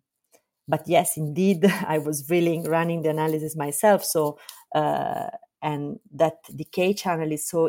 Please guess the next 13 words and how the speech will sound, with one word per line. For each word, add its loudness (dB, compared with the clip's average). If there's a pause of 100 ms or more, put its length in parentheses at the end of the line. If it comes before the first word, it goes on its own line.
easy -2
because -6
you -10
can -10
really -4
reconstruct -6 (100)
the -6
mass -6
of -4
the -14
decay -4
of -6
the -4